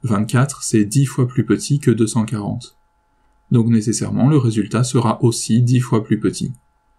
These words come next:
Sept virgule cinq divisé par dix égale zéro virgule soixante-quinze,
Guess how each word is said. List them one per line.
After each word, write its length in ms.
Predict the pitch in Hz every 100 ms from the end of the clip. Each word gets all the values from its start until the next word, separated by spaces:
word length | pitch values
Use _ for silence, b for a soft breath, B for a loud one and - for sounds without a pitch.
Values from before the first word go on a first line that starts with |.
| _ _ _ _ _
Sept 260 | - 135 120
virgule 360 | 123 113 113
cinq 360 | 104 120 107 -
divisé 480 | 101 113 110 107 104
par 200 | 95 95
dix 260 | 104 -
égale 320 | 113 101 104 131
zéro 320 | 120 104 107
virgule 240 | 110 104
soixante-quinze, 880 | 104 110 101 101 107 104 120 165